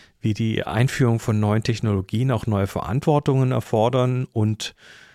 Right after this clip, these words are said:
ja, letztendlich, wa-, was, letztendlich, was wir tun können, damit das K-I-Rennen am Ende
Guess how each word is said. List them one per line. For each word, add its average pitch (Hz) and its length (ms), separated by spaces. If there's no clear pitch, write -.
ja, 123 160
letztendlich, 117 600
wa-, 127 100
was, 131 240
letztendlich, 196 680
was 139 220
wir 175 200
tun 190 260
können, 170 280
damit 147 340
das 160 180
K-I-Rennen 156 840
am 127 180
Ende 123 500